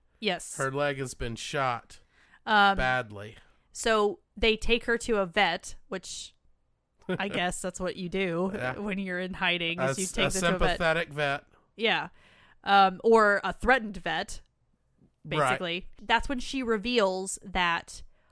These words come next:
Speaker 1: one, they've moved the premiere of the movie to a new location, and two,
Speaker 2: The big man's showing up.
Speaker 1: the big man is gonna be there,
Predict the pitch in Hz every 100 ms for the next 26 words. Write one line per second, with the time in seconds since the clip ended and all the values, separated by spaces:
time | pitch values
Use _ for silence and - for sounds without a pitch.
0 | _ _ - 214 233 214 190 196 - 208
1 | 196 190 196 190 208 - 202 202 190 196
2 | 196 190 185 185 - 190 180 180 180 -
3 | - 202 190 185 196 214 214 190 - 180
4 | 175 - - _ _ 196 190 - 311 294
5 | 220 196 190 202 _ _ _ _ _ _
6 | _ 117 113 160 151 139 120 - 135 120
7 | 113 110 190 185 220 220 233 233 220 214
8 | 196 190 226 185 165 165